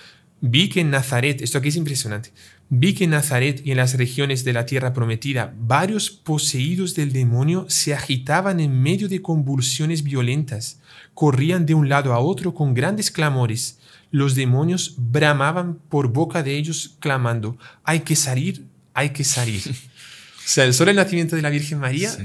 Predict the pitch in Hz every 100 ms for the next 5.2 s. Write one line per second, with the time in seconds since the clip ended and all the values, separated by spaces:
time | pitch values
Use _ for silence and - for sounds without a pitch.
0 | 92 127 - 143 127 - 196 170 156 170
1 | 175 156 139 135 160 160 - - - -
2 | 127 123 131 151 135 139 131 127 120 123
3 | 143 120 117 113 101 117 98 92 90 90
4 | - - - - - 170 175 147 131 147
5 | 135